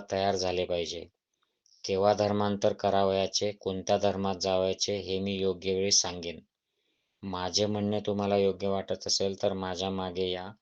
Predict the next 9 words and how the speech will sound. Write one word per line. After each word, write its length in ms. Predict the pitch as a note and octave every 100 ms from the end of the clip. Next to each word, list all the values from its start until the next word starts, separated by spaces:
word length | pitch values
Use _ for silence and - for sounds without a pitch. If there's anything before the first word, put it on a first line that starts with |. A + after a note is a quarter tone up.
| _ _ _ _ G#2
नसेल 440 | G#2+ - A2 G#2+
तर 100 | A2+ -
खुशाल 480 | G#2+ - G#2 G#2
याच 320 | G2 G2 G2 F#2
धर्मात 400 | F#2 F#2 F#2 -
राहा 260 | F2+ F2+
व 120 | F#2 F#2+
खितपत 320 | - - - - -
पडा. 160 | E2